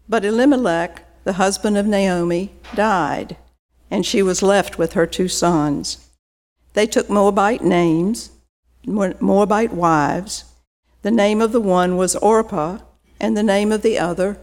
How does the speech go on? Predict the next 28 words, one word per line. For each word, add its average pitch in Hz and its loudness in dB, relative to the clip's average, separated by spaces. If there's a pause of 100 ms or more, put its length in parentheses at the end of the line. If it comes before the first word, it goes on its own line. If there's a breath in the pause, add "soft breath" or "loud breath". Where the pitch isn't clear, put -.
(120)
Ruth. 233 -4 (920)
When 208 -2
they 233 2
had 214 -2
lived 247 2
there 190 2
about 180 -2
ten 220 2
years, 202 0 (400)
both 185 0
Mahlon 208 2
and 185 0
Chilion 180 2
also 202 0
died, - -2 (500)
so 220 0
that 214 -2
the 208 0
woman 226 2
was 220 0
left 208 0
without 175 0
her 180 -4
two 196 -4
sons 170 -2 (160)
and 180 -2
her 190 -2
husband. 202 -4